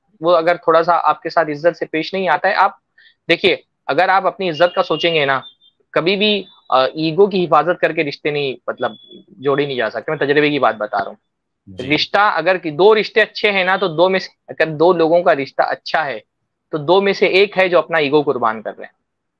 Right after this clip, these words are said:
Speaker 1: ऐसा होता है खासतौर पे करीबी रिश्तों में। अगर दो लोग अपनी अपनी ईगो का ख्याल रखें ना तो रिश्ता नहीं चल पाएगा, कि कोई ना कोई एक होता है जिसको अपना ईगो कुर्बान करना पड़ता है, अपनी आना कुर्बान करनी पड़ती है। तो आप जब, आप जब,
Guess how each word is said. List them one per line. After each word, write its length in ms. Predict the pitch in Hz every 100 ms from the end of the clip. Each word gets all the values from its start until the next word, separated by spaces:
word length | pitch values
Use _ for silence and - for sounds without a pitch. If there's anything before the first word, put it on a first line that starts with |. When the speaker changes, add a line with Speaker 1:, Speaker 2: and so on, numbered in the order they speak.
| -
Speaker 1:
ऐसा 180 | 135 135
होता 260 | 156 117 110
है 120 | - _ _ _ - -
खासतौर 280 | 147 156 160
पे 100 | 156
करीबी 300 | 143 135 131
रिश्तों 320 | 120 98 104
में। 120 | 104 - _ _ _ _ -
अगर 180 | 156
दो 260 | 185 165 220
लोग 180 | 220 208
अपनी 220 | 196 208
अपनी 220 | 196 196
ईगो 180 | 185 196
का 120 | 196
ख्याल 220 | 180 175
रखें 200 | 175 -
ना 80 | 180
तो 80 | 175
रिश्ता 260 | 139 - 143
नहीं 140 | 139
चल 140 | 123
पाएगा, 340 | 104 104 104 - _ -
कि 80 | 175
कोई 180 | 220 240
ना 100 | 233
कोई 160 | 226
एक 120 | 233
होता 200 | 185 175
है 60 | 214
जिसको 200 | 196 202
अपना 200 | 185 175
ईगो 180 | 156 165
कुर्बान 360 | 156 139 135
करना 240 | 139 135 127
पड़ता 220 | 123 123
है, 60 | 131
अपनी 140 | 139
आना 180 | 120 123
कुर्बान 320 | 120 110 110
करनी 240 | 101 107
पड़ती 260 | 104 98 -
है। 60 | 101 _ _ - - _ -
तो 60 |
आप 240 | 220 254 226
जब, 180 | 269 - _ _ _ -
आप 220 | 196 247 220
जब, 220 | 254